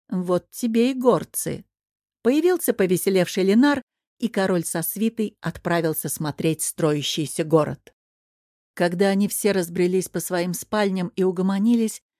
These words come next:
Кахир перевел дух. Можно и хозяину малость передохнуть. Едва он лег, в дверь поскреблась Конча.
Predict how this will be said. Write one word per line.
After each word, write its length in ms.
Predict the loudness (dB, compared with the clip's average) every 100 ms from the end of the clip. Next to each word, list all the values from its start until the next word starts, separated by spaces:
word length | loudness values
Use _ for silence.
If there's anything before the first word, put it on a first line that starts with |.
| _ _
Кахир 420 | -2 -2 0 -4 -2
перевел 460 | -2 -2 0 -2
дух. 480 | -2 -4 -6 -10 -20 _ _ _ _
Можно 400 | -6 -4 -4 -4
и 60 | -6
хозяину 640 | -2 -4 0 2 2 0
малость 420 | -2 -2 -4 -6
передохнуть. 800 | -4 -2 0 -2 0 -2 -2 -6 _ _ _ _ _ _
Едва 400 | -6 -6 -4 -4
он 120 | -2
лег, 340 | 0 -2 -2 -16
в 140 | -10 -10
дверь 260 | -4 -4
поскреблась 580 | -2 -8 -6 -4 -4 -6
Конча. 540 | -4 -4 -4 -6 -12